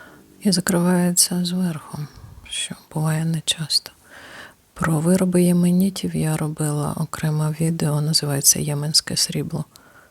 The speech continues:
Кому цікаво, подивіться. М, я думаю, що це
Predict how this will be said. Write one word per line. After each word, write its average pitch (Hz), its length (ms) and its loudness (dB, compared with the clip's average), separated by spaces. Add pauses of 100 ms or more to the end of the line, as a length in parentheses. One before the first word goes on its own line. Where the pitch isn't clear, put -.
(200)
Кому - 300 -6
цікаво, 156 720 -2 (280)
подивіться. 170 680 -4 (1700)
М, 165 320 0 (380)
я 208 120 4
думаю, 160 360 2
що - 180 -4
це 156 400 -2